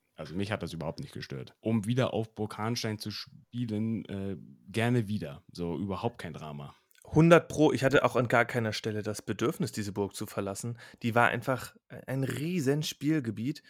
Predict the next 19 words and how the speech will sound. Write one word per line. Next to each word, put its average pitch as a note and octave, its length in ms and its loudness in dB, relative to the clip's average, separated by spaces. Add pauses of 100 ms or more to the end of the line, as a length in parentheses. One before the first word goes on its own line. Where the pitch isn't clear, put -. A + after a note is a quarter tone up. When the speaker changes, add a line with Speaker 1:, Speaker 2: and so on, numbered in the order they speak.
(160)
Speaker 2:
Wir A2 120 0
waren C3 160 2
da C3+ 80 2
jetzt C3 200 0
irgendwie A#2+ 420 -2
hundert, C#3 360 -2
hundertzwanzig C3 580 -4
Leute. D#3+ 340 -2 (1040)
Und A2+ 260 4 (460)
ich A2+ 180 -2
hab - 240 -12
nicht F3+ 220 4
das A#2+ 100 2
Gefühl, A2 640 0 (280)
alles G2+ 560 -2
irgendwie - 360 -4
gesehen A#2+ 320 2
zu A2+ 180 -2
haben. G#2 220 -4